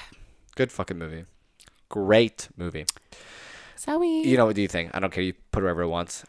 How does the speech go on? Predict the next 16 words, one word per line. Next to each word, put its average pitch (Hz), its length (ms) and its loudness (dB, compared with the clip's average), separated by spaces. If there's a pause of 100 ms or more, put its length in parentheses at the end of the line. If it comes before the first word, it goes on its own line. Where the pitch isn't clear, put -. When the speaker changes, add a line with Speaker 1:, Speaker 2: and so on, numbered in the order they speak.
Speaker 1:
Uh, 87 280 0
we 95 180 -2
still - 260 -4
have - 80 -8
so - 160 -10
many 82 140 -10
to - 80 -14
get - 160 -12
to, - 120 -12
I - 20 -10
think. - 360 -16
Speaker 2:
Oh - 20 -10
my 185 100 -6
God. 170 280 -6
Okay. 165 320 -10 (240)
Speaker 1:
Okay. 104 280 4